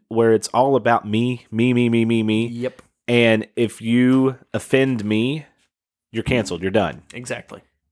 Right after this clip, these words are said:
Speaker 1: And there is no forgiveness. There's no grace. It, you see that through, uh,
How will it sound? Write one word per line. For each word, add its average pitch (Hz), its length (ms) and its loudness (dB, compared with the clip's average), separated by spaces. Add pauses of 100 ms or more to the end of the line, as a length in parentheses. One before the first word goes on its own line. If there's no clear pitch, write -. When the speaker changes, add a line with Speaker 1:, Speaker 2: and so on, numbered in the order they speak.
(220)
Speaker 1:
And 113 380 0 (220)
there 135 280 4
is 156 180 2
no 135 160 4
forgiveness. 123 440 0
There's 117 140 -4
no 135 140 4
grace. 110 640 -2
It, 113 160 -2
you 131 160 0
see 185 200 0
that 156 300 0
through, 139 320 2 (560)
uh, - 140 -12